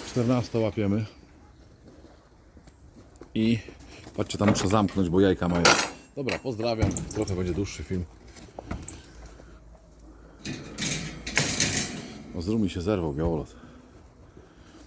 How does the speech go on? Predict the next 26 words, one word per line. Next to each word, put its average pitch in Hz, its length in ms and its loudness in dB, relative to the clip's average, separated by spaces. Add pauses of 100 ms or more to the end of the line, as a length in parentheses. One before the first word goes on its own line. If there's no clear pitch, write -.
(160)
No, - 60 -10
zobaczymy, 92 360 0
jak 82 100 -2
tych 82 160 -8
dzieciaczków. 82 600 -6
O, 90 60 -8
tu 107 120 0
jest 95 120 0
szymel 107 280 6
z 82 60 -4
Rumi. 107 240 6 (3000)
A 92 100 -6
w - 120 -14
klatce 104 340 -2
siedziały 123 360 2
z 117 60 2
miesiąc. 127 360 0 (1700)
Z 107 40 -2
miesiąc 127 260 2
to 139 100 2
nie, 135 160 6
ale 87 140 4
do, 80 140 -4 (260)
koło 101 160 4
miesiąca 80 380 -2
gdzieś. 60 140 -10